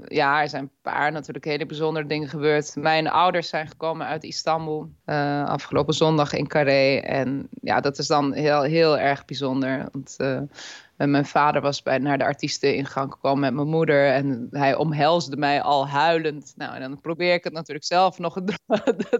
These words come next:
droog te houden. Maar, ehm, ik heb van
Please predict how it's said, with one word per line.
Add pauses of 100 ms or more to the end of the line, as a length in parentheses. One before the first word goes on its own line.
(140)
droog
te
houden.
Maar, (560)
ehm,
ik
heb
van